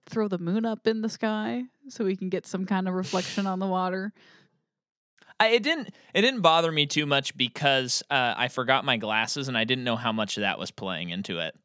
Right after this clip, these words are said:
Speaker 1: Uh, none. Well, yeah, I mean,
Speaker 2: <laughs> Okay,
Speaker 1: definitely
Speaker 2: okay.
Speaker 1: part of it. I kinda feel like, though, with this scene, like, you were, it was supposed to be very hard for you to see him.
Speaker 2: Yeah.
Speaker 1: I think that was kinda the point, but also I think it was still too dark. And then the scene later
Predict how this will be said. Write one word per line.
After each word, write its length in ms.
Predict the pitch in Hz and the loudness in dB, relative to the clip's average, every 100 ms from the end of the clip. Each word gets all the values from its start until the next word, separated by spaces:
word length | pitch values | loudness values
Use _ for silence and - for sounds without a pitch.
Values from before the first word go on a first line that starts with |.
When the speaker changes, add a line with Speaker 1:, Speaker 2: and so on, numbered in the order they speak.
| - | 0
Speaker 1:
Uh, 240 | 208 202 196 - - | 2 2 0 -6 -10
none. 640 | 202 196 190 180 - 226 | -2 2 2 0 -8 0
Well, 280 | 220 226 185 233 214 | 6 6 8 6 8
yeah, 100 | 254 | 8
I 60 | |
mean, 80 | 240 | 8
Speaker 2:
<laughs> 20 | |
Okay, 40 | 233 | 6
Speaker 1:
definitely 280 | 269 - 220 | 6 6 6
Speaker 2:
okay. 60 | |
Speaker 1:
part 160 | 220 190 | 6 4
of 80 | 165 | 0
it. 140 | 170 | -2
I 140 | 233 254 | 2 2
kinda 320 | - 302 294 | 4 2 2
feel 120 | 294 | 2
like, 140 | 285 247 | 2 4
though, 120 | 247 | 2
with 100 | 226 | 4
this 160 | 226 | 0
scene, 200 | - 233 | 2 0
like, 360 | 214 196 - - | 2 -2 -4 -18
you 220 | - 214 | -4 0
were, 120 | 196 190 - | 0 -2 2
it 80 | 214 | 2
was 100 | 190 | 2
supposed 380 | 190 254 277 | 2 0 0
to 60 | 294 | -4
be 100 | 302 | -4
very 220 | 302 311 | -2 -2
hard 200 | 311 311 | 0 -2
for 100 | 302 | -2
you 100 | 302 | -2
to 100 | 302 | -2
see 200 | 302 311 | -4 -2
him. 280 | 311 330 349 - _ - | -2 -2 -4 -12 _ 0
Speaker 2:
Yeah. 180 | 233 - | 0 0
Speaker 1:
I 40 | |
think 140 | - 247 | -6 -4
that 60 | |
was 100 | 254 | -4
kinda 180 | - 285 | -4 -4
the 60 | 285 | -4
point, 360 | 277 294 302 311 | -4 -4 -2 -2
but 80 | 247 | -2
also 260 | 247 254 254 | -2 -2 -2
I 80 | |
think 160 | 254 254 | -2 -4
it 40 | |
was 100 | 254 | -6
still 200 | - 262 | -6 -8
too 140 | 254 262 | -6 -6
dark. 320 | 262 269 - - - - | -4 -6 -10 -20 -20 -6
And 120 | 226 | 0
then 200 | 233 220 | 0 0
the 80 | 214 | -2
scene 260 | 202 240 208 | -2 -2 0
later 420 | 196 202 208 208 | 0 2 0 -2